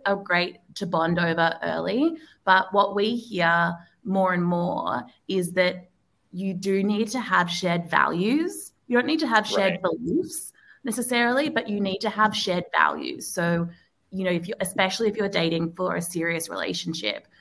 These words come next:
Speaker 1: you wanna know that you're on the same page about, like, all the kind of big life questions and that you have those compatible values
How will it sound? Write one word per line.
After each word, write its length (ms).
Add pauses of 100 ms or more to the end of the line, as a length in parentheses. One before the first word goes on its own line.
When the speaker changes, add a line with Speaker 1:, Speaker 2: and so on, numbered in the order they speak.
(120)
Speaker 1:
you 140
wanna 220
know 320
that 160
you're 160
on 120
the 100
same 260
page 380
about, 320
like, 180 (340)
all 220
the 80
kind 240
of 80 (420)
big 200 (580)
life 220 (320)
questions 480
and 120
that 140
you 80
have 320
those 300
compatible 520
values 720